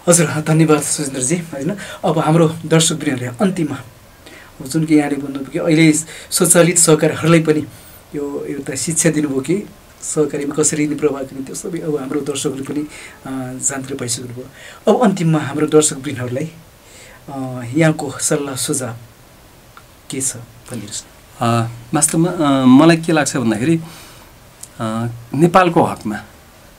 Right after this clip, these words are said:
Speaker 2: अब दूरदराजको त कुरै नगर, काठमाडौँमै पनि, हाम्रै नगरपालिकाभित्र पनि, मैले अघि नै पनि यहाँलाई प्रसङ्ग जोडेँ, हाम्रो नगरपालिकाभित्रको आर्थिक क्रियाकलापहरू अलिकति माथि उठ्नुको मुख्य जग, मुख्य,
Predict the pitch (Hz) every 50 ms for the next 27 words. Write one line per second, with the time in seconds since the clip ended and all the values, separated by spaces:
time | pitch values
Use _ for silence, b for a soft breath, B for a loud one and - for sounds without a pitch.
0 | - - - - 135 127 127 147 190 196 170 175 165 160 160 160 160 160 160 -
1 | 160 151 135 123 113 117 120 - 170 170 - - 202 202 185 180 170 160 147 131
2 | 135 127 151 147 107 - 104 120 131 175 175 160 143 139 - 135 123 123 127 123
3 | 117 - - 113 104 - 110 101 120 143 147 - B B B B B B B -
4 | 147 156 156 147 143 139 143 139 156 156 151 139 131 127 123 123 131 117 131 120
5 | 113 110 104 107 104 107 127 139 135 B B B B B B B B B - -
6 | 131 139 170 180 170 170 165 170 165 165 151 156 151 156 139 127 107 85 104 110
7 | 113 175 165 - - 160 - - 180 170 165 - 170 156 147 147 147 151 139 143
8 | 139 139 - 104 104 139 147 151 156 160 - - - - - 190 208 208 196 170
9 | 185 165 156 156 156 143 - 156 139 139 131 - 139 127 123 120 - 170 147 160
10 | 170 170 - - 190 156 127 117 127 123 123 117 113 123 135 165 160 160 - 165
11 | 160 160